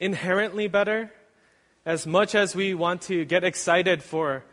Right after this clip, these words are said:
holiday drinks and treats, we know that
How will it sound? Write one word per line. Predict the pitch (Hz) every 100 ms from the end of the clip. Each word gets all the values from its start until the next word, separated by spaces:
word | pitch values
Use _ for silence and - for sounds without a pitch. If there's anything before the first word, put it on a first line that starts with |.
| _ _ _ _ _ _
holiday | - - 190 202 180 170 156 139 - _ _ _ _ -
drinks | 151 185 175 -
and | 156
treats, | 151 185 170 139 - - - - _ _ _ _ _ _ _ _ _ _
we | 156
know | 180 185
that | 170 151 131 - _